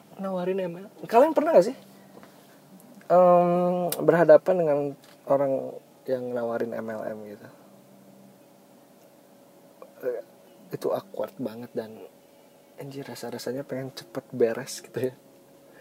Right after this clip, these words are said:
Tapi ini orang kok ngomong terus <laughs> gitu kan. Kita nggak, nggak interest gitu. Nah, itu sih yang aku rasain gitu ya waktu itu.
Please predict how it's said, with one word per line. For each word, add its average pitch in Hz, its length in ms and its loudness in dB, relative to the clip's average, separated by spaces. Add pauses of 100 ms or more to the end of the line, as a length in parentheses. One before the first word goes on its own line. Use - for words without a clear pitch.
(580)
Tapi - 240 -4
ini 156 80 2
orang 156 180 4
kok 165 140 2
ngomong 120 260 4
terus 170 600 -2
<laughs> 147 40 4
gitu - 240 4
kan. - 240 -6 (480)
Kita 175 220 2
nggak, 139 380 -2 (1300)
nggak 147 160 -4
interest - 420 -6 (120)
gitu. - 220 -16 (1300)
Nah, 110 80 -6
itu 135 220 -10
sih 147 180 -6
yang 120 320 -8
aku 131 240 -10
rasain 127 480 -14
gitu 110 160 -14
ya 113 160 -16 (400)
waktu - 400 -16
itu. - 180 -20